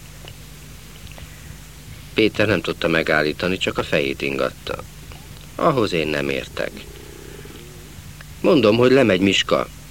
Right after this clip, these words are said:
Ha kell, küldök én árut, akár részesedéses alapon. Egy cég leszünk.” „Nem,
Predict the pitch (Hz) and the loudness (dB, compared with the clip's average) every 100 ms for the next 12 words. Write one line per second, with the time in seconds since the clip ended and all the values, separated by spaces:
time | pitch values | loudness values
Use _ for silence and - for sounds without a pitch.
0 | - - - - 113 - 131 117 - 131 | -18 -16 -16 -2 0 6 6 6 6 6
1 | 95 - 107 110 87 78 69 - - - | 6 4 4 4 2 2 -2 -6 -12 -2
2 | 82 - 156 160 139 107 - 90 85 92 | 0 4 6 6 6 4 4 4 4 2
3 | - 80 73 - 64 - - - - - | 4 4 2 0 -2 -4 -16 -18 -16 -4
4 | 123 110 - 90 82 76 - - - - | -4 -2 2 4 4 0 -2 -8 -10 -12
5 | - - - - - - - - - - | -16 -16 -16 -16 -16 -16 -16 -14 -14 -14
6 | - - - - - - - - 80 69 | -14 -14 -16 -16 -18 -18 2 4 4 2